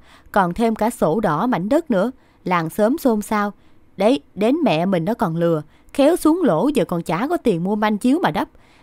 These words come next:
Người làng thấy tình cảnh vậy chỉ có thể báo cảnh sát. Mọi người cũng hơi động lòng thương bà Mai nuôi ông tay áo. Thế mà mấy hôm sau,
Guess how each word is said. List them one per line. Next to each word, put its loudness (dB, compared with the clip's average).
Người 2
làng -2
thấy -2
tình -4
cảnh -4
vậy -2
chỉ -4
có 0
thể -2
báo 0
cảnh -4
sát. -4
Mọi 0
người 0
cũng -2
hơi 0
động -4
lòng -2
thương 0
bà -2
Mai -2
nuôi 4
ông 0
tay 0
áo. -2
Thế 2
mà 2
mấy 0
hôm 0
sau, -2